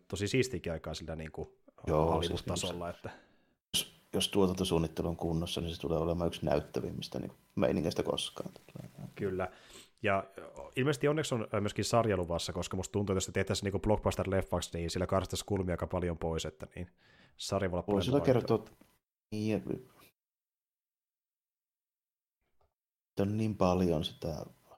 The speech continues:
Speaker 2: lorea ja meininkiä, että niinku kymmenen kautta sarjaa ei riitä kuin alkuun tällainen,
Speaker 1: Niin,
Speaker 2: että
Speaker 1: tarinan
Speaker 2: niinku
Speaker 1: käsittelemisessä, joo, kyllä,
Speaker 2: niin,
Speaker 1: kyllä.
Speaker 2: niin, että niinku käytännössä sen täytyy joka tapauksessa valita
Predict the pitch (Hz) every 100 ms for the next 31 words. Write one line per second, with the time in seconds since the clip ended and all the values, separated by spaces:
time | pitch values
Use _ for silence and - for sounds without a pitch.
0 | - 85 87 85 80 78 78 82 82 78
1 | - - - - - - 85 - - -
2 | _ _ _ _ _ _ _ _ _ _
3 | _ _ _ _ _ 95 92 90 85 85
4 | 82 76 71 80 69 - 78 76 85 -
5 | - - 65 - - - - - - -
6 | - 104 113 135 120 147 98 87 - 85
7 | 85 87 90 82 - 101 107 101 98 90
8 | 82 92 92 92 92 87 87 - 85 87
9 | 90 92 85 87 85 78 76 76 - 90
10 | - - 82